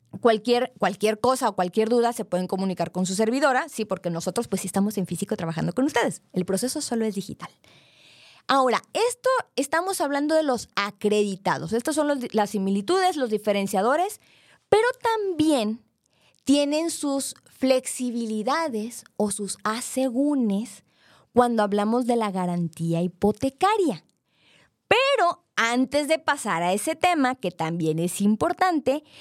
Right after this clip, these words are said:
quiero invitarlos a que nos acompañen a la segunda pausa comercial. Regresamos. Muchísimas gracias por seguir conectados con nosotros a través de las diferentes plataformas. El número en cabina, treinta y tres,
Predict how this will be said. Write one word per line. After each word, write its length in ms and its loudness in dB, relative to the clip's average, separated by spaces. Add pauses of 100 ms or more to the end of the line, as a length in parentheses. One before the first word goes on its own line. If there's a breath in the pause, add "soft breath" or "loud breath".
(180 loud breath)
quiero 240 2
invitarlos 760 -2
a 120 2
que 120 -6
nos 160 -2
acompañen 680 0
a 60 0
la 120 0
segunda 460 0
pausa 300 -2
comercial. 500 0 (160)
Regresamos. 640 -2 (280 soft breath)
Muchísimas 480 2
gracias 340 0
por 300 2
seguir 280 -2
conectados 680 2
con 220 -2
nosotros 400 -2
a 60 -4
través 260 0
de 80 2
las 140 0
diferentes 480 -2
plataformas. 920 -2 (540 soft breath)
El 140 4
número 260 2
en 80 -2
cabina, 480 0 (100)
treinta 380 0
y 80 0
tres, 360 0